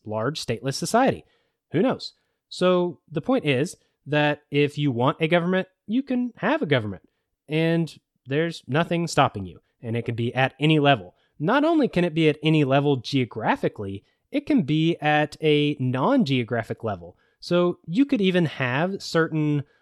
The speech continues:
law codes and certain governmental policies that you could ascribe to no matter where you live. So let's say there is this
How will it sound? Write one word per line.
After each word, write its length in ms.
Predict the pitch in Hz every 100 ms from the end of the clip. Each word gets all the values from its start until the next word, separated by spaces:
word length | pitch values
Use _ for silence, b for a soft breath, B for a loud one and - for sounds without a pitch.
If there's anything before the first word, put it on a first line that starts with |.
| _
law 340 | 123 120 117 143
codes 640 | - 160 160 180 180 - -
and 260 | 135 131
certain 540 | - 147 135 131 127 117 120
governmental 640 | 143 151 147 147 156 143
policies 880 | - - 143 156 - 143 156 196 - _ _
that 200 | 151 156
you 120 | 160 160
could 240 | 170 160 -
ascribe 600 | - - 123 131 160 -
to 220 | 170 180
no 80 | 170
matter 260 | 160 156
where 220 | 127 147
you 220 | 160 165 143
live. 420 | 143 175 90 _ _ _ -
So 140 | 160
let's 220 | 165 160
say 240 | 170 165 156
there 220 | 151 151
is 220 | 151 135
this 360 | 143 143 -